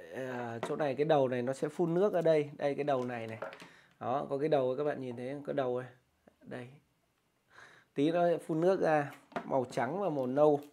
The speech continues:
Nói chung là cũng nhẹ nhẹ. Cầm thì tương đối nhẹ. Xung quanh xem là có cái gì không nào.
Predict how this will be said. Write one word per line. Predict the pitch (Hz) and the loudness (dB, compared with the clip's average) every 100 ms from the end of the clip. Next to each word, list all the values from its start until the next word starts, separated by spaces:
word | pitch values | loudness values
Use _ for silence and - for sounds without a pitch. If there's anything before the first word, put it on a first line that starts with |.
| _ _ _ _ _ _ _ _ _ - | _ _ _ _ _ _ _ _ _ 0
Nói | 180 | 8
chung | 214 | 12
là | 175 | 12
cũng | 147 190 | 10 6
nhẹ | 233 208 139 | 6 8 8
nhẹ. | 175 196 - - - - - _ - _ _ _ _ _ _ - | 8 8 6 -4 -18 -20 -20 _ -20 _ _ _ _ _ _ 2
Cầm | 165 156 | 6 6
thì | 151 143 | 4 4
tương | 180 170 | 6 6
đối | 170 | 4
nhẹ. | 196 202 - - _ _ _ _ _ _ | 4 2 0 -8 _ _ _ _ _ _
Xung | - 175 | -6 0
quanh | - 180 165 | 8 8 8
xem | 160 160 | 2 0
là | 151 147 | 0 0
có | 156 | -2
cái | 160 | 0
gì | 165 | 0
không | 147 156 | 0 0
nào. | 135 | -4